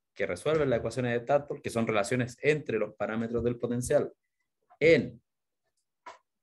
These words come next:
el potencial original, o sea, generar un nuevo potencial que incluye las condiciones de Tadpole. Posteriormente, las segundas derivadas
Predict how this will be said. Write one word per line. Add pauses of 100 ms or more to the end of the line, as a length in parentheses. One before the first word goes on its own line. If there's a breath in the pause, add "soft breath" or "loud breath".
(140)
el
potencial
original,
o
sea,
generar
un
nuevo
potencial (260)
que
incluye
las
condiciones
de
Tadpole. (880)
Posteriormente, (800)
las
segundas
derivadas